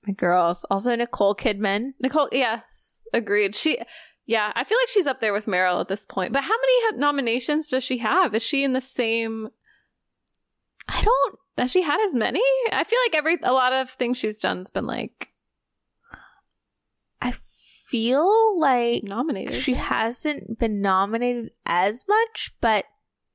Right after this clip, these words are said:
Speaker 1: but I could be wrong.
Speaker 2: Let's see. 'Cause I think,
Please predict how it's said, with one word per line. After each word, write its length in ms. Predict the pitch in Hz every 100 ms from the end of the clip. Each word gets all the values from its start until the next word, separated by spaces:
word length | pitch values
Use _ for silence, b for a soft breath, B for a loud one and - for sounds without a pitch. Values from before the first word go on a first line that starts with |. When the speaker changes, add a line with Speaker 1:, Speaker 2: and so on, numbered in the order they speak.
| _ _ _ -
Speaker 1:
but 80 | 285
I 40 | 294
could 360 | - - 302
be 160 | 453 381
wrong. 840 | 226 202 190 185 165 175 - 190 - - -
Speaker 2:
Let's 180 | 220 -
see. 380 | 202 - 220 -
'Cause 120 | -
I 100 | 269 285
think, 340 | 381 311